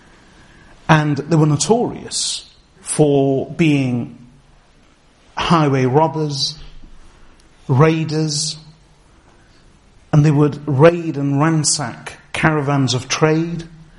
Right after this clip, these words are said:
and even caravans of Hajj. This is before Islam. And this is why when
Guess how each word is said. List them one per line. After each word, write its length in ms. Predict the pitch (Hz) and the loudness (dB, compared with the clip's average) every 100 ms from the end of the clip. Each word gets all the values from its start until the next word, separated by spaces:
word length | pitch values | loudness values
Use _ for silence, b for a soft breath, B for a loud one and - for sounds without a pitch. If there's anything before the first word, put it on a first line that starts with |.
| b b - | b b -2
and 120 | 156 | 2
even 300 | 220 190 175 | 4 2 0
caravans 520 | - 196 165 175 151 | 0 0 2 0 0
of 80 | 139 | -2
Hajj. 540 | - - 110 - - | 0 -2 -2 -6 -6
This 200 | 143 175 | -2 0
is 60 | 139 | 0
before 360 | 135 - 160 131 | -6 -2 -2 0
Islam. 480 | - 131 117 107 - - _ _ b b b b b b b b b b b b | -4 -4 -10 -16 -20 -20 _ _ b b b b b b b b b b b b
And 160 | 165 156 | 2 4
this 180 | 233 - | 2 0
is 140 | 147 | -4
why 360 | 143 151 127 117 - - | -2 -2 -4 -6 -10 -6
when 500 | 143 160 180 175 | 0 0 -2 -8